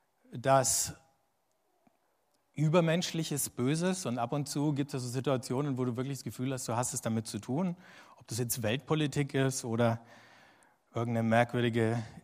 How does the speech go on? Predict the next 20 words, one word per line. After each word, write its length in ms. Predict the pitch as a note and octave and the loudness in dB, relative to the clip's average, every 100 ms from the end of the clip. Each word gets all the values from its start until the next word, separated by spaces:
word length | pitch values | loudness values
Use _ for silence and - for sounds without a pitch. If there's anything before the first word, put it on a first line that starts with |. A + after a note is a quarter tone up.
| - | -4
äh, 320 | A2+ A2 G#2+ G#2+ - _ _ _ | 0 0 -2 -6 -14 _ _ _
Begegnung 760 | B2 A2+ B2 C3 B2 A#2+ A2+ - - _ | -4 0 0 2 2 2 0 -6 -18 _
in 160 | - A#2 | -6 -4
einem 120 | A2+ | -2
anderen 380 | - C3 C#3 C#3 | -2 0 0 0
Rahmen. 500 | A#2+ B2 C#3+ D3+ D3+ - - _ _ _ _ _ _ _ _ _ _ _ _ _ _ _ _ _ - | 2 2 2 0 -4 -10 -20 _ _ _ _ _ _ _ _ _ _ _ _ _ _ _ _ _ 0
Glauben 400 | B2+ B2+ D#3 D3+ | 6 8 6 2
wir, 140 | D3+ | 2
dass 180 | C#3+ C3+ | 2 -2
es 140 | C#3 | -2
sich 260 | D3+ C#3 - | -4 -6 -4
irgendwann 460 | B2+ C#3 B2+ B2+ | -2 -2 0 -2
selber 340 | B2 A#2 B2 A#2 | -2 -2 -2 -4
zerstören 640 | - A2+ - G#2+ G#2+ G2+ | -4 -8 -6 -4 -4 -6
kann 320 | - G#2 F#2+ F#2+ - _ _ _ | -4 -4 -4 -10 -20 _ _ _
und 300 | - G2 G2 | -8 -8 -4
wird? 400 | G#2 F#2+ - - _ _ _ _ _ _ _ _ _ _ _ _ _ _ _ _ _ _ _ | -4 -4 -10 -20 _ _ _ _ _ _ _ _ _ _ _ _ _ _ _ _ _ _ _
So 200 | - G2+ | -10 -6
wie 80 | G2 | -4
da. 240 | F2+ E2+ | -6 -8